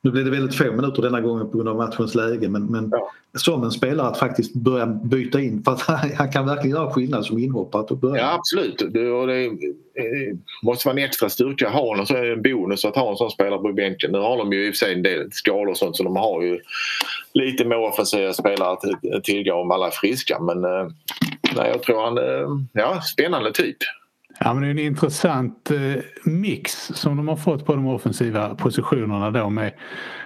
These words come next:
Speaker 3: med Nanasi och, och Birmancevic som är spelare som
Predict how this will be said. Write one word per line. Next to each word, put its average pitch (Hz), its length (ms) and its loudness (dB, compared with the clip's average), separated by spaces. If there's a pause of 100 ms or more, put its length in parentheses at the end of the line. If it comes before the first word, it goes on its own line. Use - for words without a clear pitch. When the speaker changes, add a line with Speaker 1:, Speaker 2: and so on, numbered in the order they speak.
(380)
Speaker 3:
med 120 180 2
Nanasi 131 500 0
och, 123 260 0
och 117 80 -2
Birmancevic 131 880 2
som 117 260 0
är 120 520 0
spelare 120 380 0
som 110 340 -2